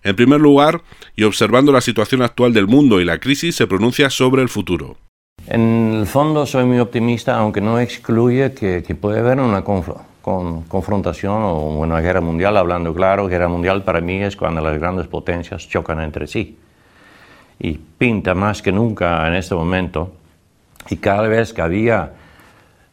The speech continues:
Speaker 2: un, en riesgo en un viejo sistema monetario internacional, cada vez ha habido una guerra mundial. Y de nuevo estamos ante un momento así. Pero también en cada guerra mundial ha habido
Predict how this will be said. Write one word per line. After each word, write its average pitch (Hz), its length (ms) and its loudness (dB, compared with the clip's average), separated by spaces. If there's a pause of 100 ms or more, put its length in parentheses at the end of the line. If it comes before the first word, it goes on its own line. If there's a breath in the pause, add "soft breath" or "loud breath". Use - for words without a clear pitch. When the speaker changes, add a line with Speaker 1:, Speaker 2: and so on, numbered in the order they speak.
Speaker 2:
un, 92 260 -2
en 98 140 0
riesgo 120 640 4
en 92 60 2
un 92 140 0
viejo 107 440 0
sistema 107 440 -2
monetario 98 460 -2
internacional, 98 920 -2
cada 110 320 0
vez 120 220 0
ha 107 100 -2
habido 101 220 -4
una 95 140 -4
guerra 87 320 -6 (280)
mundial. 80 480 -6 (760)
Y 107 80 0
de 92 100 0
nuevo 95 300 2
estamos 92 320 -2
ante 90 240 -2
un 85 100 -4
momento 80 420 -4
así. 95 380 -6 (1200 soft breath)
Pero 85 180 -4
también 98 580 -2 (1700 soft breath)
en - 100 -4
cada 101 260 -2
guerra 107 240 0
mundial 98 380 -2
ha 107 60 -6
habido 101 580 -4